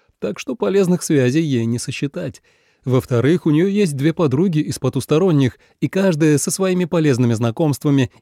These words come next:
и каналами информации. Ученица Форс раньше была врачом, а теперь восходящая звезда литературного мира,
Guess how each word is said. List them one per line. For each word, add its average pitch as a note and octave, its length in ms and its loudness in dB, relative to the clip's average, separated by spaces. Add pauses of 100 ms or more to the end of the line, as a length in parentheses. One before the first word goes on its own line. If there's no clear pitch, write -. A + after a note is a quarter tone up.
и F#3+ 80 0
каналами C3+ 540 2
информации. A2+ 840 -4 (520)
Ученица E3+ 540 -2
Форс E3+ 420 -6
раньше G3 320 -4
была D3+ 280 2
врачом, C3+ 520 2 (240)
а - 80 -2
теперь F#3+ 340 0
восходящая D#3+ 580 0
звезда C3 280 2
литературного B2 640 2
мира, C#3+ 360 0